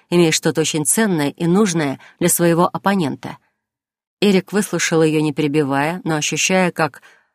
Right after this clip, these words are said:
Сложная в голове картинка, где он благодетельствует бывшей жене и уходит на волю свободным героем, разбилась на мелкие кусочки. Особенно потрясла его сумма, предложенная Эльзой.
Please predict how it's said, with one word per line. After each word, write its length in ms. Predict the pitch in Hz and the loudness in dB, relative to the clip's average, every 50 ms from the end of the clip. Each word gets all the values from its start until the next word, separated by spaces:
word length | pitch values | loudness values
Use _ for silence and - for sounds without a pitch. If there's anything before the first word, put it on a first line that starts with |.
| _ - | _ -8
Сложная 480 | - 214 226 226 202 175 175 180 175 | 0 2 2 2 2 0 0 -2 -2
в 60 | 160 | 0
голове 260 | 147 180 180 175 185 175 | 0 0 0 0 0 -2
картинка, 580 | - 175 175 170 - - 262 240 214 - 160 | -2 -4 -4 -2 -2 0 0 0 0 -2 -4
где 220 | 131 143 - 175 175 | -4 -2 0 0 0
он 140 | 165 156 _ - _ _ - | 0 0 _ -10 _ _ -4
благодетельствует 960 | - 196 190 220 220 202 165 208 262 233 - 208 180 - - 175 190 185 160 | -4 -2 2 2 2 2 4 2 2 2 2 -2 -2 -2 -2 0 0 0 2
бывшей 300 | 151 196 190 - - 180 | 0 -2 -2 0 0 -2
жене 420 | 175 165 175 156 127 139 175 185 165 | 0 0 0 0 0 0 0 0 0
и 20 | |
уходит 400 | 147 147 - 196 180 156 175 - | 0 -2 -2 -4 -2 -2 -2 -2
на 140 | - 165 160 | -2 -2 0
волю 200 | 156 190 202 175 | 0 0 0 0
свободным 520 | 165 - 156 156 151 170 180 151 156 151 147 | 0 0 0 0 2 2 0 2 2 0 0
героем, 500 | 139 147 139 160 208 240 214 143 135 131 - - - _ _ _ _ - | 0 0 0 2 2 2 2 2 -2 -4 -10 -20 -20 _ _ _ _ -10
разбилась 760 | - 170 185 190 180 165 185 185 240 262 226 180 156 - - | -4 0 0 0 0 0 0 0 2 2 2 2 0 -2 -2
на 80 | 175 185 | 0 0
мелкие 320 | 208 202 165 - - 147 | 0 0 0 -2 -6 -8
кусочки. 520 | - 196 - - 185 - - - - - - _ _ _ _ _ _ _ _ _ _ _ | -6 -6 -6 -4 -4 -4 -6 -8 -10 -16 -16 _ _ _ _ _ _ _ _ _ _ _
Особенно 600 | - 160 - - - 196 196 165 165 160 160 151 | -4 -2 0 2 2 2 2 2 2 2 0 0
потрясла 520 | 143 - 175 - - 165 160 - 160 160 160 | 0 -2 -6 -2 -2 -2 -2 0 0 2 2
его 160 | 160 160 170 | 2 0 0
сумма, 440 | 156 - - - 156 160 202 233 240 | -2 -2 -2 2 2 2 2 2 0
предложенная 640 | - 170 156 143 143 156 160 156 170 190 214 - - | -2 -2 -2 0 0 0 0 0 0 -2 -2 -2 -2
Эльзой. 440 | 208 180 127 - - 123 127 123 | -4 -4 -4 -4 -8 -10 -10 -12